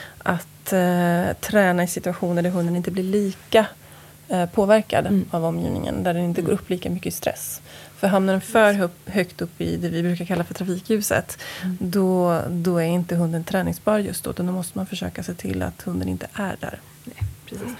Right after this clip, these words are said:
Speaker 2: Och just ett sånt, om man är osäker på vart hunden befinner sig på trafikljuset,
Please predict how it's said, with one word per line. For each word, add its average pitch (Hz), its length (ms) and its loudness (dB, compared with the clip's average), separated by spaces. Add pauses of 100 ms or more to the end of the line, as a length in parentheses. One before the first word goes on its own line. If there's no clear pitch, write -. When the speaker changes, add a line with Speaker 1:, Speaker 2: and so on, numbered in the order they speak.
(340)
Speaker 2:
Och 214 220 4
just 220 280 0
ett 208 100 -2
sånt, 190 320 -2
om 202 100 0
man 196 120 2
är 196 40 0
osäker 196 760 -2
på 190 260 -6
vart 196 320 -6
hunden 185 240 -4
befinner 220 400 -2
sig 196 140 -8
på 185 80 -8
trafikljuset, - 760 -10